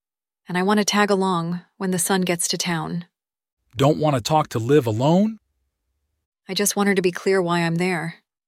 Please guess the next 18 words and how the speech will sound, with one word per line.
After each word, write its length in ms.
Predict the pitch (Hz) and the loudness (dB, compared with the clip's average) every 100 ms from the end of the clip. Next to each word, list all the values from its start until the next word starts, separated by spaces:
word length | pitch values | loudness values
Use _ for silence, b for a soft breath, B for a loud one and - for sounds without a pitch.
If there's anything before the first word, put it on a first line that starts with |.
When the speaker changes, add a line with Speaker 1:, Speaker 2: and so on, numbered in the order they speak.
| _ _ _ _ | _ _ _ _
Speaker 2:
"Right." 420 | 123 131 87 - - _ _ _ _ | 6 6 4 -6 -20 _ _ _ _
Speaker 1:
"Also, 580 | 202 202 - 185 180 - _ _ _ - | 0 2 2 0 -2 -6 _ _ _ -10
can 220 | - 196 | -4 -2
you 180 | 190 190 | 0 -2
tell 280 | - 240 240 | -2 0 2
me 160 | 202 | 2
about 260 | 180 175 165 | 2 -2 -2
Teresa 380 | - 180 170 165 | -2 -2 -2 -4
Cromwell? 560 | 175 165 160 165 - _ _ _ _ _ | -4 -4 -4 -8 -12 _ _ _ _ _
What 140 | 214 220 | -6 -2
does 100 | 208 | 2
she 140 | 233 | 2
have 120 | 208 | 2
to 100 | - | 2
do 100 | 196 | 4
with 160 | 196 190 | 4 2
Danforth's 500 | 190 185 185 175 - | 0 2 -2 -4 -2
murder?" 480 | 185 180 147 170 | -2 0 -2 -4